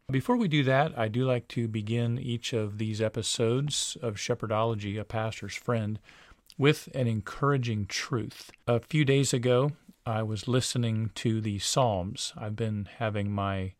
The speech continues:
devotion time in the Word by audio over the past several months.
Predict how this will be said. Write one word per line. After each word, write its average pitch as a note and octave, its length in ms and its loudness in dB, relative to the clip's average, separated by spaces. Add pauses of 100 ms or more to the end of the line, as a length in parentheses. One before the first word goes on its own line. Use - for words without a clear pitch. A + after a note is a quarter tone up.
(320)
devotion G#2+ 800 2
time G2+ 520 -2 (520)
in A#2+ 220 2
the G#2+ 80 2
Word G2+ 640 4 (240)
by G#2+ 560 -2
audio A#2 680 0
over G#2+ 160 -6
the A2 80 -6
past - 380 -6
several G2 320 -2
months. G#2+ 500 -2